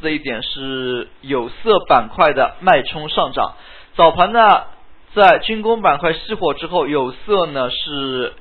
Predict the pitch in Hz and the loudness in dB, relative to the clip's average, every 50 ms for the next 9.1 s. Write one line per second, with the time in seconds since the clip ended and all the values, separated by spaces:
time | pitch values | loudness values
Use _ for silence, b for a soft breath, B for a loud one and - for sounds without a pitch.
0 | - - - 196 202 185 190 190 - - 202 185 165 147 135 127 110 - - - | -18 -12 -8 -2 0 0 -2 -2 -6 -4 0 0 2 2 2 2 0 0 0 0
1 | 185 156 131 143 - - 135 113 104 107 117 - - - - - 143 131 127 127 | 0 0 0 -4 -4 -4 -4 -4 -4 -6 -8 -8 -8 -10 -8 -6 -6 -6 -6 -2
2 | - 147 135 - - B B B B B B - - 190 202 214 208 196 175 147 | 0 0 0 0 -6 B B B B B B -8 -6 -2 0 0 2 2 2 0
3 | - - 190 175 175 175 151 135 127 - - 165 147 139 - 180 180 160 147 131 | 0 0 0 0 4 2 2 2 0 -2 0 0 0 0 0 -2 -2 -2 -2 -4
4 | 135 131 143 143 - 185 151 127 127 - 156 143 143 135 131 120 - - - - | -6 -6 -6 -4 -4 -4 -4 -4 -8 -12 -14 -12 -6 -4 -2 -4 -4 -6 -12 -20
5 | - - - - - - - 139 123 120 139 160 156 131 123 - - - 135 143 | -20 -20 -20 -20 -16 -10 -6 -4 -4 -4 -4 -4 -8 -8 -8 -10 -10 -10 -12 -14
6 | 139 - - 127 127 - - - 190 185 180 - - 135 131 139 139 131 - - | -14 -14 -14 -14 -14 -14 -8 -4 -4 -4 -4 -6 -10 -10 -8 -6 -6 -6 -6 -8
7 | - - _ _ - _ - _ 139 139 - - - 135 127 117 110 120 131 - | -18 -20 _ _ -20 _ -20 _ -16 -16 -16 -16 -10 -6 -6 -6 -6 -8 -14 -16
8 | - B B B B B B B B - 196 190 196 196 185 180 - 185 190 180 | -20 B B B B B B B B -2 -2 0 0 -2 -2 -2 -4 -4 -4 -4
9 | - | -4